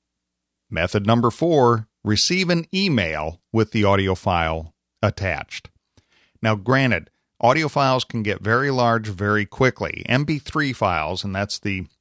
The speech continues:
preferred format for audio because that's almost universal. An M P three file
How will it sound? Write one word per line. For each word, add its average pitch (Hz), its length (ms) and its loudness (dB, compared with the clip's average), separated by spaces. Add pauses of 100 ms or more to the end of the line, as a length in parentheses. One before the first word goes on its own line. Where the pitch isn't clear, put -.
(140)
preferred 104 460 -2
format 101 500 0
for - 240 -6
audio 92 320 0
because 87 300 -8
that's 90 220 -4
almost 90 400 -4
universal. 87 560 -6
An 101 180 -4 (100)
M 175 220 0
P 160 280 -4
three 147 360 -2
file 78 520 -2